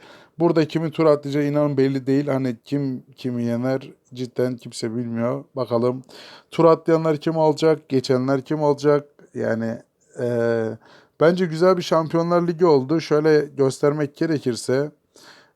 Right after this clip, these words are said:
lig tablolarına bakalım. Ben on bir puanla birinci oldum. Dün Valencia beni yenmişti. Dakika doksanda yine üç iki, iki iki idi, üç iki yendi. Ee, burada da bağlantı koptu falan filan gitti yine.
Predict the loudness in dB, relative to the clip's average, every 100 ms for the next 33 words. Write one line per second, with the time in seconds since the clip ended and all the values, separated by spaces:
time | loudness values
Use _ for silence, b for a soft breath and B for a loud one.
0 | -14 -6 -4 -4 -2 -2 -2 0 -2 -2
1 | -4 -4 -4 -2 -2 -4 -10 b b b
2 | b 2 4 4 4 2 4 2 4 2
3 | 0 -4 -2 2 2 2 -2 -2 -4 2
4 | 4 4 0 0 0 0 -2 -2 -6 -6
5 | -4 -4 -6 b b b 0 2 2 2
6 | 2 2 0 2 0 -2 -6 -14 -8 -4
7 | -4 -6 -8 -8 -8 -6 -6 -6 -10 -4
8 | -4 -2 0 0 -2 b b b b -4
9 | 2 2 2 0 0 -2 2 2 2 -4
10 | -8 -10 -10 -2 0 0 -4 _ _ _
11 | _ -4 -2 0 -2 -6 -6 -6 -8 _
12 | _ -20 -16 -8 -6 -6 -10